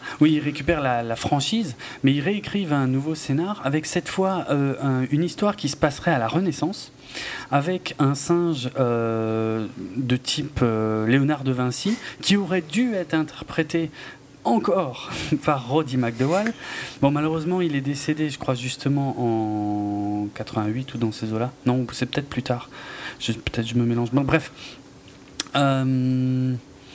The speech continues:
euh, non, ouais, à, à cette époque, euh, Roddy McDowall était encore vivant, mais, euh, le truc, c'est que l'approche de, de Peter Jackson n'a franchement pas emballé, euh, le, la Fox. Et, euh, voilà, encore une fois, ils ont, ils ont laissé couler la Fox, ça leur plaisait pas.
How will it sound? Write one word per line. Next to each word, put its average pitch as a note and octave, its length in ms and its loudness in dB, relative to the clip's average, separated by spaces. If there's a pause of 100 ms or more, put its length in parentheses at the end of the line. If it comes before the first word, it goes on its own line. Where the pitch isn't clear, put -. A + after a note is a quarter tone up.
(800)
euh, A#2 260 2
non, D#3+ 260 6
ouais, E3 200 0
à, C#3+ 140 0
à C#3+ 320 0
cette - 180 0
époque, E3+ 340 0
euh, C#3 80 4
Roddy D3 220 2
McDowall D3+ 340 2
était C#3 140 -4
encore C#3 320 2
vivant, C#3 420 2
mais, C#3 260 2
euh, C3 140 2
le B2+ 160 0
truc, D#3+ 220 -2
c'est - 120 0
que C3 120 -2
l'approche C#3+ 460 0
de, B2 360 2
de A#2+ 140 -2
Peter C3 320 0
Jackson C#3+ 500 2
n'a B2 480 2
franchement C#3 400 0
pas D3+ 160 2
emballé, C#3+ 480 0 (400)
euh, A2 380 2
le, G#2 580 2
la G#2+ 80 2
Fox. - 380 0 (420)
Et, C3+ 260 2
euh, G#2 580 0 (720)
voilà, - 220 -2
encore G#2 380 2
une A2 100 2
fois, A#2+ 220 2
ils B2 160 0
ont, A#2 100 4
ils A2+ 160 0
ont A#2+ 60 4
laissé A#2+ 320 0
couler C3 320 2
la C3 100 0
Fox, B2 420 -2
ça A2 200 -2
leur G#2+ 100 -6
plaisait A2+ 300 -2
pas. C3+ 200 4